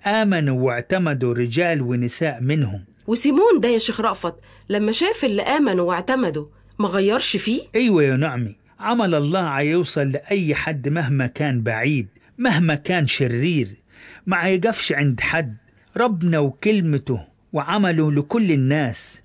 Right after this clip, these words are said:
Speaker 1: ما يفرقش بين سامري ولا يهودي، الكل عنده سواء. ربنا لكل الخليقة، لكل ولاده، محبته للكل،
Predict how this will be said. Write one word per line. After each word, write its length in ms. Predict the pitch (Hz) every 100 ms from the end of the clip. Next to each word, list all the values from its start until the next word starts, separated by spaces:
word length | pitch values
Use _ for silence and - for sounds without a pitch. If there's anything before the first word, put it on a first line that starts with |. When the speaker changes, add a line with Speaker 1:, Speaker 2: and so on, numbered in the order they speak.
| -
Speaker 1:
ما 160 | 165 165
يفرقش 680 | 170 170 175 214 214 -
بين 300 | 143 147 143
سامري 720 | 120 - 180 190 175 156 151
ولا 320 | 139 120 120 120
يهودي، 640 | 123 110 175 156 107 101 _ _
الكل 500 | 170 170 - 254 214
عنده 360 | 156 160 180 131
سواء. 540 | 117 127 120 147 113 - _ _
ربنا 480 | 175 226 175 175 165
لكل 440 | 147 139 - 202 147
الخليقة، 760 | - - 127 160 147 113 95 _ _ -
لكل 400 | 120 - 240 214
ولاده، 560 | 165 147 180 160 120 92 - _ _
محبته 680 | 190 165 - 240 - _ -
للكل، 580 | 143 139 - 185 147